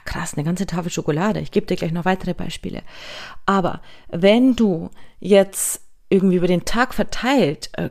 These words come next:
Kinderriegel hier und dann noch ein Bonbon da und dann noch ein Stückchen Kuchen dort, so, dann ist es plötzlich super schnell erreicht. Und es ist viel schneller heimlich erreicht, als wir jetzt so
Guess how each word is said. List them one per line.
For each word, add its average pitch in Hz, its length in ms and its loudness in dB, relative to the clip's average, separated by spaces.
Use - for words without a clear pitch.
Kinderriegel 180 520 2
hier 202 680 4
und 175 360 -2
dann 165 120 0
noch 165 140 -6
ein 170 100 -2
Bonbon 165 380 0
da 220 240 6
und 180 140 2
dann 175 80 2
noch 175 120 -2
ein 170 60 -2
Stückchen 180 400 -2
Kuchen 151 320 -2
dort, 220 380 6
so, 240 220 4
dann 185 300 4
ist 202 260 2
es 208 140 0
plötzlich 170 720 0
super 226 520 2
schnell 302 460 2
erreicht. - 720 -6
Und 220 120 6
es 233 120 6
ist - 200 0
viel 330 240 8
schneller 240 640 4
heimlich 240 420 6
erreicht, 208 540 4
als 196 240 -2
wir 196 140 4
jetzt 214 260 0
so 190 300 2